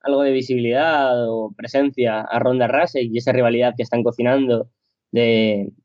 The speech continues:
Mickie James contra Natalya con Ronda Rousey. Entonces, esto nos hemos olvidado tanto que tampoco me interesa. Creo que tiene que ser el punto final, como he dicho antes, para que dé paso a lo que venga después, tanto para Alexa como para Nia.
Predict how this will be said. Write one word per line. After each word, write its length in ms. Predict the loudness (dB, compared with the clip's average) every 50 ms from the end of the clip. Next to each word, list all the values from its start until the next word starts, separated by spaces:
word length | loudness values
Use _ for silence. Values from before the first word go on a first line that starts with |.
| _ _ -8
Mickie 380 | -2 0 0 0 0 0 0
James 400 | 2 2 2 2 2 0 0 0
contra 280 | 0 0 0 2 2 2
Natalya 520 | 0 0 0 0 2 2 2 2 2 0
con 140 | 0 -2 -4
Ronda 240 | -4 -2 -2 -2 0
Rousey. 420 | 0 0 0 0 0 -2 -2 -4 _ _ _ _ _ _ _ _
Entonces, 480 | -6 -2 -2 0 0 0 0 -2 -2 -6 _ _ _ _ _
esto 500 | -2 -2 -2 0 0 0 0 0 -2 -6 -8 _
nos 160 | -4 -4 -2
hemos 220 | 0 0 0 0 0
olvidado 320 | 0 0 2 0 0 0
tanto 280 | 0 -2 -2 -2 -2 -2
que 100 | -2 0
tampoco 760 | -2 0 0 0 0 0 2 2 2 0 0 -2 -4 -6 -10 _ _ _
me 180 | -6 -2 0 2
interesa. 680 | 2 2 2 0 2 2 0 0 0 -2 -2 -4 -6 _ _ _ _ _ _ _
Creo 300 | _ 0 2 2 2 0
que 460 | 0 0 2 2 2 2 2 0 -2 -2
tiene 160 | -2 0 0
que 60 | 0
ser 160 | 0 0 0 0
el 120 | 0 2
punto 240 | 0 0 0 0 0
final, 440 | 0 0 0 0 0 0 0 -2 -4 -4
como 180 | -2 0 2 2
he 40 | 0
dicho 220 | 0 -2 -2 -2
antes, 300 | -2 -2 -2 -4 -4 -2
para 180 | 0 0 0 0
que 100 | 0 0
dé 120 | 0 2
paso 380 | 2 2 0 0 0 0 2 2
a 260 | 2 2 0 -2 -6 -8 _ _ _ _ _ _ _ _ -2
lo 140 | -2 0 0
que 120 | 0 2
venga 240 | 2 2 2 2 0
después, 320 | 0 -2 -2 -2 -2 0 0
tanto 260 | -2 -2 -2 -2 -2
para 160 | 0 0 0
Alexa 340 | 0 0 -2 -2 -4 -4 -2
como 200 | 0 0 0 0
para 180 | 0 0 0
Nia. 380 | 0 0 2 2 0 0 -2 -6